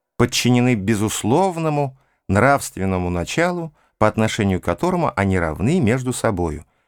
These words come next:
как все конечные величины равны по отношению к бесконечности. По природе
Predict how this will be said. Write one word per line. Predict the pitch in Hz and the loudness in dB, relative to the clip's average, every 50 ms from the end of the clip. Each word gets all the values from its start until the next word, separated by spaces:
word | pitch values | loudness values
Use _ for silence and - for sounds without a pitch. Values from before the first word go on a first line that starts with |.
| _ _ _ _ _ _ | _ _ _ _ _ _
как | _ - 104 101 | _ -2 -2 0
все | - - - 151 131 | 0 0 2 2 2
конечные | - 117 107 117 127 117 - - - 90 85 | 2 2 2 2 2 0 -2 -4 -4 -4 -4
величины | 78 82 82 78 - - - 170 170 127 | -2 -2 -4 -4 -4 -4 -2 0 0 2
равны | 92 90 85 76 90 123 165 185 185 | 2 2 0 0 0 0 0 -2 0
по | - 110 | 0 -2
отношению | 95 - - 90 - - 113 135 147 147 139 135 131 120 117 - _ _ _ _ _ _ _ | -2 0 -2 -6 -4 -2 -2 0 0 0 -2 -2 -2 -4 -6 -10 _ _ _ _ _ _ _
к | - 98 | -2 0
бесконечности. | 90 117 113 - - - 113 110 104 95 87 - - - - - - - - - - _ _ _ _ _ _ _ _ _ _ _ _ _ _ _ _ _ _ _ _ _ _ _ _ _ _ _ _ _ _ _ _ | 2 2 0 0 0 2 2 4 2 2 0 -2 -6 -8 -10 -10 -12 -12 -16 -16 -18 _ _ _ _ _ _ _ _ _ _ _ _ _ _ _ _ _ _ _ _ _ _ _ _ _ _ _ _ _ _ _ _
По | - 120 120 | 2 2 4
природе | - 123 139 143 156 190 214 190 123 82 - 101 - | 4 4 4 4 4 2 0 0 -2 -4 -8 -10 -12